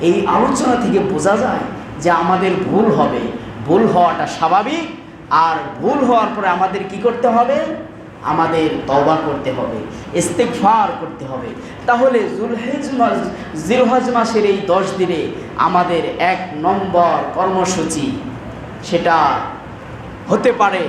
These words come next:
আমরা আল্লাহর কাছে বেশি বেশি ইস্তেগফার করব, বেশি বেশি ইস্তেগফার করব। তার কারণ ইস্তেগফারের মাধ্যমেই, তওবার মাধ্যমেই আমরা নতুন জীবন ফিরে পেতে পারি।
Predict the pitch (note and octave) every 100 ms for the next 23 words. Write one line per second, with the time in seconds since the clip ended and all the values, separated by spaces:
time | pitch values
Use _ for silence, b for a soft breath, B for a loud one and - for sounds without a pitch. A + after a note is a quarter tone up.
0 | - - D#3+ E3 D#3 D3 D#3 D#3 D#3 D3+
1 | D3+ - B2+ - D#3 - D3+ - D3+ C#3+
2 | - - D3+ D3+ D3 B2+ A#2 - A2 G#2
3 | - - - - - B B B B3+ D4
4 | D4 D4+ C#4+ C4 - E4+ E4+ A3 C4 A#3+
5 | G#3 F#3+ - - - - - F#3+ A#3+ B3+
6 | B3 A#3+ A#3+ A#3+ - - - E3+ - -
7 | - - F#3 G#3 G3 F3+ - F3+ F3+ D#3+
8 | - - - - - - - C4+ F4 F4
9 | F4 D#4 D4+ A#3+ G#3 D4+ C#4 A3 - -
10 | - - - G3 F#3+ F3 D#3+ D3+ D3+ D#3+
11 | E3 A3+ G#3+ F3 D#3+ D#3+ D3+ C3+ C3+ -
12 | D#3 C#3 - - B2+ B2+ A2+ -